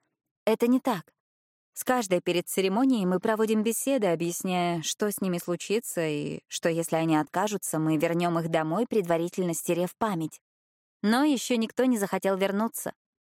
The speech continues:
Все предпочли вечную жизнь, пусть и призрачную.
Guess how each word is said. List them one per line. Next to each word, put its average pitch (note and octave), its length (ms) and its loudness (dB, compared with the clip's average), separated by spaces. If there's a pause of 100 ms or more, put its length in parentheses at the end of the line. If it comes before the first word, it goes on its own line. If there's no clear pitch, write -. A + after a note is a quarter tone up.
Все D4 220 -2
предпочли G#3 580 -2
вечную F3+ 500 0
жизнь, F3+ 340 -2
пусть - 260 -6
и E3 40 -2
призрачную. D#3+ 760 -4